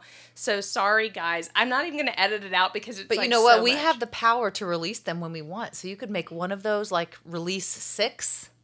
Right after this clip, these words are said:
Speaker 1: I know, but now we're throwing this in there. That's true,
Speaker 2: Oh.
Speaker 1: but that's, that's true.
Speaker 2: Well, then maybe we'll give a prize out to the person that listens to them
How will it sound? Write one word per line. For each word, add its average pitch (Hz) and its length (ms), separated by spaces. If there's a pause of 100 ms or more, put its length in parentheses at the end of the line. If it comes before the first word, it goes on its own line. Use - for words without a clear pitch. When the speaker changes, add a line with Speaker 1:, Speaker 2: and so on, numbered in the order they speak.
(220)
Speaker 1:
I 190 60
know, 220 160
but 190 140
now 175 160
we're 175 160
throwing 170 280
this 175 200
in 185 60
there. 160 220
That's 202 240
true, 196 320
Speaker 2:
Oh. 160 260
Speaker 1:
but 160 220 (960)
that's, - 320 (140)
that's 185 260
true. 165 320
Speaker 2:
Well, 185 220
then 185 180
maybe 180 300
we'll 185 140
give 170 160
a 165 60
prize 202 480
out 165 240
to - 80
the 175 80
person 175 360
that 156 100
listens 180 440
to 208 100
them 160 360